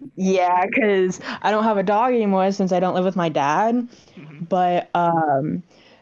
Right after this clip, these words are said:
Speaker 1: since I have a snake now because I stole him, I can now offer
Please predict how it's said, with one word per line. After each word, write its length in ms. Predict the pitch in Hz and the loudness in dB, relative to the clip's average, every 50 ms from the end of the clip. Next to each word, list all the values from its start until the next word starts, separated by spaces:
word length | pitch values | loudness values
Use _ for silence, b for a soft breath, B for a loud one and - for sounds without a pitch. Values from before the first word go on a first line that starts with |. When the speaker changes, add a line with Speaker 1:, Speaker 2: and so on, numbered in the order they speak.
| b _ - | b _ -8
Speaker 1:
since 160 | - 208 208 | -2 -2 0
I 20 | 202 | 2
have 160 | 208 208 185 | 0 0 0
a 60 | 170 | -2
snake 360 | - - - 220 240 311 311 - | -4 -2 -2 0 0 0 0 -2
now 220 | 220 196 185 185 | 0 0 2 0
because 240 | 180 190 - 202 180 | 0 0 -2 -2 0
I 100 | 170 160 | 0 -2
stole 380 | 165 - - - 196 190 196 196 | -2 -4 -6 -4 -2 0 0 0
him, 480 | 190 196 175 165 160 156 165 170 180 202 b b b b b b b b - | 0 -2 -2 -2 -2 -4 -6 -8 -10 -14 b b b b b b b b -4
I 360 | 175 180 175 175 170 175 170 | -2 0 0 2 0 0 -2
can 520 | - - 196 185 180 180 175 180 180 175 - - _ - | -2 -2 0 2 2 2 0 -2 -4 -6 -8 -12 _ -8
now 260 | 185 185 175 175 - | -6 -2 -2 -2 0
offer 580 | - 165 165 180 - - 185 180 175 180 175 - | 0 0 0 -2 0 0 0 2 2 0 0 -2